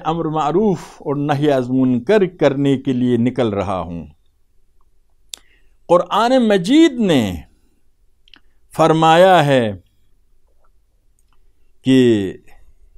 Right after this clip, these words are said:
تم بہترین امت ہو، کنتم خیر امت اخرجت للناس تأمرون بالمعروف وتنہون عن المنکر وتؤمنون باللہ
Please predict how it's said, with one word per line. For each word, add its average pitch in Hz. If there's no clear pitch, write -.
تم 185
بہترین 175
امت 156
ہو، 101
کنتم 254
خیر 277
امت 208
اخرجت 180
للناس 170
تأمرون 180
بالمعروف 165
وتنہون 165
عن 165
المنکر 165
وتؤمنون 202
باللہ 175